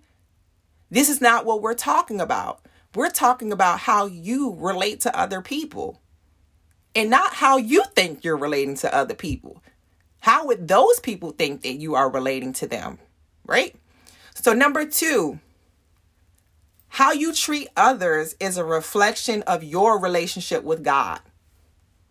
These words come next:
Okay, so this is a big one. This, this causes us to think a little bit. How we treat others is a reflection of our relationship with God. Now, this is a very, very, very mature standpoint.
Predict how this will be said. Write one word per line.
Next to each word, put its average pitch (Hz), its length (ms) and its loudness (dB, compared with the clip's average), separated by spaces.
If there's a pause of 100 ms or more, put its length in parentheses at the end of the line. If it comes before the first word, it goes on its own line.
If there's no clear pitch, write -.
(880)
Okay, 151 400 -2
so 151 500 0
this 190 260 -2
is 226 140 -6
a 226 60 2
big 208 260 -2
one. 113 320 -8 (320)
This, 160 200 -4
this 175 220 -6
causes 175 460 2
us 165 200 0
to - 100 -10
think 190 280 -2
a 135 60 -2
little 131 240 -4
bit. 113 240 -6 (320)
How 208 300 4
we 226 180 -2
treat 214 380 -4
others 156 480 2
is 156 180 -4
a 151 60 0
reflection 165 600 -2
of 135 140 -2
our 135 180 4
relationship 135 540 -4
with 120 140 -8
God. 104 320 2
Now, 151 100 -2
this 269 240 -2
is 247 160 -2
a 151 100 0
very, 151 360 0
very, 139 360 0
very 127 280 0
mature 117 420 -4
standpoint. - 640 -12